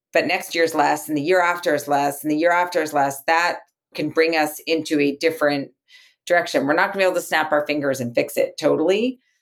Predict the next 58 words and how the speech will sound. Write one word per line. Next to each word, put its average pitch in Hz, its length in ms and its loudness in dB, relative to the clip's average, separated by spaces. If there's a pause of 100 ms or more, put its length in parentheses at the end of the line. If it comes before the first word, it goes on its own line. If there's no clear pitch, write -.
(160)
It's 123 140 -8
interesting, 135 380 -2
right? 143 200 2
When 151 120 0
you 147 100 0
look 151 160 0
at - 80 -10
the - 60 -2
covid 175 360 2
pandemic, 127 500 0
that's - 220 0
actually 143 320 0
the 135 60 0
one 156 240 0
exception 147 540 -2
to 131 60 -6
having 131 280 -2
a 131 60 0
major 131 340 0
drop 127 500 0
in 139 180 0
greenhouse 127 400 0
gas 120 320 0
emissions. - 600 -4
So 160 300 2 (720)
if 180 120 2
we're 196 140 4
gonna 190 160 2
live 233 300 2
our 156 240 2
lives 160 520 0
in - 80 -10
the 147 60 -6
way 147 180 -2
that 139 120 -4
we 143 80 -6
live 151 200 0
our 147 140 2
lives 139 400 0
and 147 140 -6
make 143 160 -4
a - 60 -8
transition, 147 600 -2
it's 127 180 -4
gonna 147 200 -2
take 151 220 -2
some 135 160 -8
time, 185 560 -2
but - 300 0 (420)
we 180 160 4
have 190 240 2
to 185 80 -2
start 165 280 0
putting 151 220 -2
in 139 140 -2
place 135 440 -2
the 131 120 -6
shift. - 480 -4